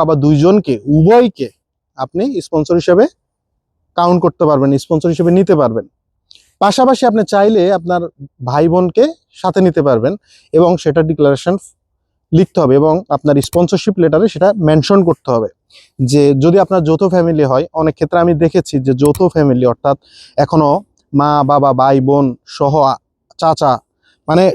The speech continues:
টোটাল বাবার যে পরিবার, এই পরিবারটা অনেক সময় যৌথভাবে থাকে। এই ক্ষেত্রে পরিবারের বড় প্রধান কর্তা হিসেবে থাকে হয়তো বড় চাচা বা আঙ্কেল। এই জন্য সেটি যেটি করতে হবে যে সে কেন রেসপন্সিবল,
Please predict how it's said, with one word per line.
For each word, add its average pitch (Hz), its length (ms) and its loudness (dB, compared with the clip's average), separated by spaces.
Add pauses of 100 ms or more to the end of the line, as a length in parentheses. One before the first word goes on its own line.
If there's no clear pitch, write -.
(140)
টোটাল 208 340 2 (240)
বাবার 185 240 0 (100)
যে 185 60 0 (120)
পরিবার, 160 300 0 (160)
এই 196 60 2 (100)
পরিবারটা 170 500 0 (120)
অনেক 147 160 -4
সময় 160 220 -2
যৌথভাবে 147 400 0 (100)
থাকে। 123 200 -6 (140)
এই 175 120 2
ক্ষেত্রে 190 280 0 (460)
পরিবারের 196 460 2 (100)
বড় 170 140 2 (200)
প্রধান 156 260 0 (100)
কর্তা 208 300 -4
হিসেবে 170 300 -2
থাকে 156 220 -4
হয়তো 151 160 0 (100)
বড় 156 120 2 (120)
চাচা 151 280 -2 (1200)
বা 135 120 0 (100)
আঙ্কেল। 139 280 0 (880)
এই 175 180 2
জন্য 240 160 2 (240)
সেটি 180 200 -2 (120)
যেটি 190 220 0
করতে - 260 -6
হবে 180 140 0 (120)
যে 160 100 4 (260)
সে 185 100 -4 (160)
কেন 185 160 2 (140)
রেসপন্সিবল, 175 560 -2